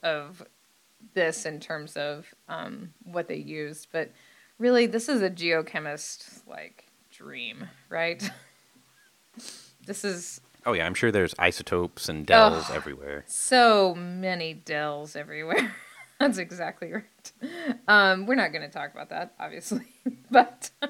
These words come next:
Speaker 1: <laughs> there's a lot of really cool geophysics that goes along with this. It kind of follows up on, um,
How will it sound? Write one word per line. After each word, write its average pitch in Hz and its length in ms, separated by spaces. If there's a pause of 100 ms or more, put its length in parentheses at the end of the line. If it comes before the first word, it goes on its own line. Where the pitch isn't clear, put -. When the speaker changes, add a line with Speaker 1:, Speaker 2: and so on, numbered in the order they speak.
(180)
Speaker 1:
<laughs> 359 320
there's 240 260
a 254 80
lot 269 160
of 233 100
really 196 300
cool 185 220
geophysics 165 560
that 160 80
goes 160 180
along 165 300
with 160 160
this. 160 200
It 226 160
kind 480 140
of 262 80
follows 175 380
up 160 220
on, 160 380
um, 160 440